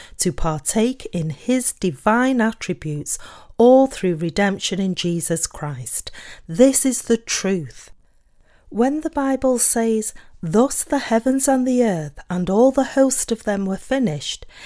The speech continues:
it indicates the fact that our God created us on the last day.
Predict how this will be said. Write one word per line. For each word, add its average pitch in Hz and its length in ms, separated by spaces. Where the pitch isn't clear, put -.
it - 240
indicates 285 640
the 233 140
fact - 380
that 165 300
our 254 280
God 240 360
created 226 640
us 220 160
on 190 180
the 180 100
last 180 480
day. 165 340